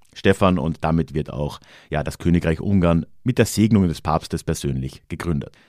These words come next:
Im Norden hören auch die Wikingerüberfälle auf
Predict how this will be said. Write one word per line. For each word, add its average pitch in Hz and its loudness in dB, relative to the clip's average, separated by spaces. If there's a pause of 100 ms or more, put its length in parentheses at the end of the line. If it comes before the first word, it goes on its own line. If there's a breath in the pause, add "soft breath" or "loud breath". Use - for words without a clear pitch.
(340 soft breath)
Im 156 8
Norden 185 8
hören 127 6
auch 104 2
die 95 -2
Wikingerüberfälle 143 4
auf 147 2